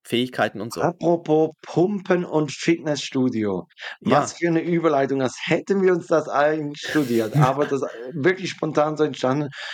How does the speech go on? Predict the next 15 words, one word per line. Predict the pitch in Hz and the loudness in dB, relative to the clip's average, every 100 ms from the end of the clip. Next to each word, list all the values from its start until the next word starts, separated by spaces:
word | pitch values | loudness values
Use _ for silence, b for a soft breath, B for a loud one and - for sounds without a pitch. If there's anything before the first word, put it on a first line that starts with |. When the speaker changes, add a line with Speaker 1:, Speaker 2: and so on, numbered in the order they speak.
| B - | B -12
Speaker 2:
Wir | - 143 160 | -2 2 2
haben | 156 180 170 | 2 0 0
vor | - - 170 180 | -4 0 2 2
Weihnachten | 160 156 165 160 160 | 0 0 0 0 0
haben | 151 | 0
wir | 147 | 0
diese | 139 139 135 | -4 0 0
neue | 135 156 160 | 2 2 2
Rubrik, | 143 139 160 160 165 - | 0 -2 0 0 -2 -10
äh, | - 123 | -4 -4
gemacht. | 120 143 139 139 - | 0 2 2 0 -6
Was | 117 117 165 180 - | -4 0 0 -2 -8
kann | - 139 156 | -2 0 2
man | 151 156 | 2 0
über, | 151 147 139 | -2 0 0